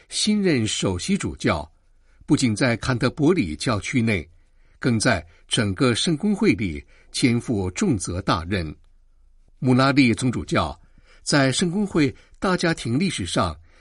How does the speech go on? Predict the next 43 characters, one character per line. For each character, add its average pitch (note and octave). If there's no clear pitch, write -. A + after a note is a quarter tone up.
极 C3
具 C3+
挑 G2+
战 F#3+
性 C#3
的 A2
时 G#2+
刻 G2+
展 F2
开 -
职 F2
务。 F#2
教 A2
宗 A#2
祈 F#2+
愿 G2
他 -
在 C3+
圣 F#3
神 B2+
的 C#3
引 G#2+
领 D#2+
下， F2
因 C3
着 B2
智 F3
慧 G2+
得 B2
到 A#2+
力 B2
量， E2
并 B2
从 A#2
天 A3
主 C#3+
之 F#3
母 A2
玛 A#2+
利 G2
亚 F3+
那 B2+
里 F2